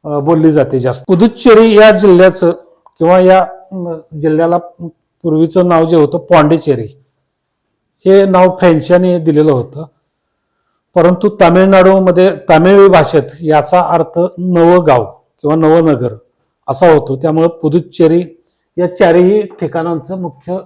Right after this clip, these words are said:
केंद्र असल्यामुळं पुदुच्चेरी असं या केंद्रशासित विभागाला म्हटलं जातं. हे फ्रेंच-, फ्रेंचांच्या वेळेला व्यापारी केंद्र होतं, आताही ते व्यापारी केंद्र आहे, परंतु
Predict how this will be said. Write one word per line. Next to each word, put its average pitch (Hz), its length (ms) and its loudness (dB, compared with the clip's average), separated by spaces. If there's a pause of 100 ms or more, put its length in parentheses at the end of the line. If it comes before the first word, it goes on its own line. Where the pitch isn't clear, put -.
(420)
केंद्र 175 220 -2
असल्यामुळं 160 400 -8
पुदुच्चेरी 170 640 -4
असं 156 240 -4
या 160 120 -4
केंद्रशासित 143 600 -8 (600)
विभागाला 147 400 0
म्हटलं 135 320 -6
जातं. 120 300 -14 (760)
हे 226 140 -2
फ्रेंच-, 208 580 0
फ्रेंचांच्या 208 560 2
वेळेला 214 280 4
व्यापारी 202 460 2
केंद्र 185 320 0
होतं, 165 380 -2 (560)
आताही 180 320 2
ते 196 160 2
व्यापारी 175 380 2
केंद्र 170 300 -2
आहे, 135 220 -2 (560)
परंतु 180 480 0